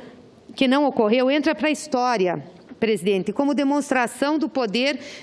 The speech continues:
de alguns poucos que se contrapõem ao interesse de centenas de milhares. Ontem, o Paraná seria mais uma vez vanguarda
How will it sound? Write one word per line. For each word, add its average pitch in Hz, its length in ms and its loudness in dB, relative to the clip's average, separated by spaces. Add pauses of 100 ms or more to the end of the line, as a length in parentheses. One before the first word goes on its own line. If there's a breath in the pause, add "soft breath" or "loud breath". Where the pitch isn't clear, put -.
de 269 60 0
alguns 285 360 0
poucos 370 540 2
que 330 120 -2
se - 160 0
contrapõem 294 840 0 (280 loud breath)
ao 294 140 2
interesse 302 460 2
de 233 120 -4
centenas 311 760 2
de 285 100 2
milhares. 196 640 0 (400 loud breath)
Ontem, 349 540 2 (240 loud breath)
o 269 80 0
Paraná 302 500 2
seria 302 440 2
mais 311 320 2
uma 302 240 2
vez 240 400 0
vanguarda 240 840 2